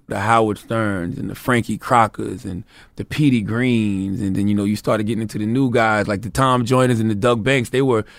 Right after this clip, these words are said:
syndicated in our market, so I was already listening to them. But then you start learning about the Wendy Williamses and the Angie Martinez and all of these different people. And I remember saying to myself, "If I really commit myself to this, I want to be like them."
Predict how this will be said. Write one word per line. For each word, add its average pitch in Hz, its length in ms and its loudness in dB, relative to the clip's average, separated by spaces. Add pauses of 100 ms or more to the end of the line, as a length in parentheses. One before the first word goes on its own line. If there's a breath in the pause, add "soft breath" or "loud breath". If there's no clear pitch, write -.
syndicated 131 640 4
in 120 60 2
our 113 120 2
market, 139 340 4
so 120 120 2
I 120 60 6
was 123 100 2
already 117 220 2
listening 135 320 0
to 113 100 -4
them. 139 200 2
But 104 80 -2
then 123 120 2
you 120 120 0 (220 loud breath)
start 123 200 2
learning 127 160 2
about 113 160 2
the 110 60 -4
Wendy 127 280 -2
Williamses 135 580 6
and 104 120 0
the 110 40 -2
Angie 131 200 0
Martinez 123 520 -2
and 120 80 -6
all 180 360 8
of 175 40 4
these 170 200 2
different 147 360 4
people. 165 400 2 (300 loud breath)
And 107 100 0
I 123 40 6
remember 147 260 2
saying 170 300 2
to 156 40 2
myself, 135 440 2 (260 loud breath)
"If 190 240 4
I 165 540 6 (420)
really 151 300 6
commit 139 320 2
myself 123 440 -2
to 120 60 -4
this, 110 300 -2
I 120 200 6
want 127 280 2
to 110 160 -2
be 104 400 2 (340)
like 90 360 -4
them." 101 340 -6